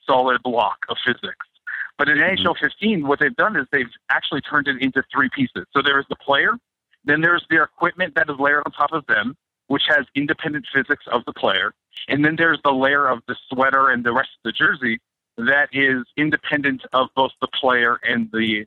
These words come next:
Speaker 1: actual equipment.
Speaker 2: No
Speaker 1: There's
Speaker 2: hair
Speaker 1: three
Speaker 2: layer?
Speaker 1: layers of physics for each player. No, unfortunately. Beard physics is exclusive to M L B The Show this
Speaker 2: <laughs>
Speaker 1: year. They're, they're trying to sign a new deal for someone else. But,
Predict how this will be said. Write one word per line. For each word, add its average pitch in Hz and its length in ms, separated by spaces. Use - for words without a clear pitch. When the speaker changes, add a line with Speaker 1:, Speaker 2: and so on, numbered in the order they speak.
Speaker 1:
actual 117 540
equipment. 107 460
Speaker 2:
No 131 180
Speaker 1:
There's 156 120
Speaker 2:
hair 139 220
Speaker 1:
three 208 200
Speaker 2:
layer? 196 80
Speaker 1:
layers 185 260
of 151 160
physics 165 300
for 135 140
each 127 140
player. 143 220
No, 170 360
unfortunately. 156 460
Beard 208 360
physics 190 340
is 147 200
exclusive 156 640
to 143 140
M 139 120
L 135 120
B 135 160
The - 100
Show 101 380
this - 220
Speaker 2:
<laughs> 185 120
Speaker 1:
year. 104 280
They're, 123 260
they're 127 200
trying 131 140
to 131 120
sign 131 180
a 131 60
new 139 180
deal 123 320
for 120 120
someone 113 300
else. 104 220
But, 131 140